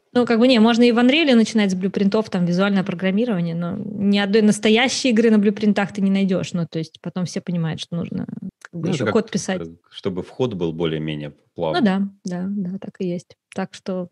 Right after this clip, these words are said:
Speaker 1: такое. Интерес-, интересная область на самом деле. Ну, то есть, на-, интересная, что там помимо C плюс плюс есть ещё вот целый такой пласт.
Speaker 2: И, кстати, если я понимаю, многие трипл эй, они всё равно сидят на своих.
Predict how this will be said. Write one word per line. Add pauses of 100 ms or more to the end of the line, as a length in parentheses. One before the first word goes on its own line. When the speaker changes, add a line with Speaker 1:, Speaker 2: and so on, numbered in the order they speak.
(320)
Speaker 1:
такое.
Интерес-,
интересная
область
на
самом
деле.
Ну,
то
есть, (220)
на-, (240)
интересная,
что
там
помимо
C
плюс
плюс
есть
ещё
вот
целый
такой
пласт.
Speaker 2:
И,
кстати,
если
я
понимаю,
многие
трипл
эй,
они
всё
равно
сидят
на
своих.